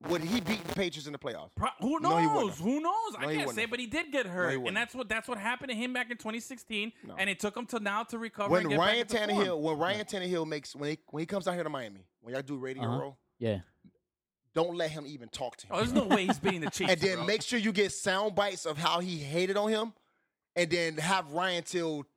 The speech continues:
Speaker 1: Ryan Tannehill talk to you the
Speaker 2: Bro,
Speaker 1: entire
Speaker 2: the Chiefs
Speaker 1: time.
Speaker 2: are gonna fucking
Speaker 3: Look,
Speaker 2: smoke
Speaker 3: th-,
Speaker 2: the Titans
Speaker 3: there
Speaker 2: this
Speaker 3: is
Speaker 2: weekend.
Speaker 3: something that I remember from that season. That, yeah, Jai did have those, uh, back-to-back
Speaker 1: Numbers, yeah.
Speaker 3: two hundred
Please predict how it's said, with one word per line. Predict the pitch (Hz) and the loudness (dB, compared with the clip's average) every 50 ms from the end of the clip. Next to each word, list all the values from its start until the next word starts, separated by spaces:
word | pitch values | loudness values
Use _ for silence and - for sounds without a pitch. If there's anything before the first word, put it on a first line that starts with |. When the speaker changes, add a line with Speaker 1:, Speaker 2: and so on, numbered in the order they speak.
| _ _ - - _ _ | _ _ -20 -20 _ _
Speaker 1:
Ryan | 143 143 160 175 185 180 | -2 2 2 2 2 2
Tannehill | - 196 180 175 165 151 | -2 -2 0 0 0 0
talk | - - 170 - - | 0 -2 -4 -4 -8
to | 160 | -10
you | 165 165 | -6 -4
the | 147 139 120 | -4 -2 0
Speaker 2:
Bro, | 202 196 180 | 2 2 4
Speaker 1:
entire | 170 156 147 | 4 2 0
Speaker 2:
the | 139 | 0
Chiefs | - - 240 262 285 285 - - - | 0 0 2 2 2 0 -2 -4 -4
Speaker 1:
time. | - 190 196 | -4 -2 0
Speaker 2:
are | 175 196 | 0 2
gonna | 214 214 202 | 2 2 2
fucking | 208 214 214 208 202 - 202 196 190 196 | 0 0 -2 -2 -2 -4 -6 -10 -6 0
Speaker 3:
Look, | 139 147 139 120 | 2 2 2 2
Speaker 2:
smoke | - - 196 208 208 214 170 - | 0 -2 0 2 2 2 2 -2
Speaker 3:
th-, | - 147 | -4 -8
Speaker 2:
the | 151 147 | -10 -4
Titans | - 180 175 160 131 117 117 113 123 | 0 0 0 0 0 -4 -10 2 4
Speaker 3:
there | 147 165 | 6 8
Speaker 2:
this | 185 214 | 8 6
Speaker 3:
is | 208 | 4
Speaker 2:
weekend. | 208 | 4
Speaker 3:
something | 208 208 190 208 196 | 2 2 2 2 2
that | 180 160 | 4 4
I | 151 | 4
remember | 147 143 139 139 147 151 151 151 143 | 4 4 4 4 4 4 4 4 2
from | 113 - 127 131 131 123 120 117 | 2 0 0 0 2 2 2 2
that | 120 120 117 | 2 2 2
season. | - - 131 127 113 101 98 95 98 - _ _ _ _ _ _ _ _ _ | 0 -2 -2 -2 -2 -2 -4 -8 -10 -14 _ _ _ _ _ _ _ _ _
That, | 113 113 113 107 110 | -4 -2 -2 -4 -6
yeah, | 107 113 135 151 151 123 110 107 | -8 -2 0 2 2 2 2 0
Jai | 107 123 139 151 170 | 0 2 4 4 4
did | 156 135 170 175 | 4 4 2 2
have | 160 156 156 156 151 127 117 | 4 4 4 2 2 2 2
those, | 139 139 139 135 123 120 127 | 4 4 4 2 0 0 0
uh, | 120 117 113 110 | 0 0 0 0
back-to-back | 110 113 131 131 131 135 131 | 2 2 2 2 4 4 4
Speaker 1:
Numbers, | 147 143 - - | 4 2 4 4
yeah. | |
Speaker 3:
two | 156 151 | 4 4
hundred | 143 147 143 131 | 4 4 4 4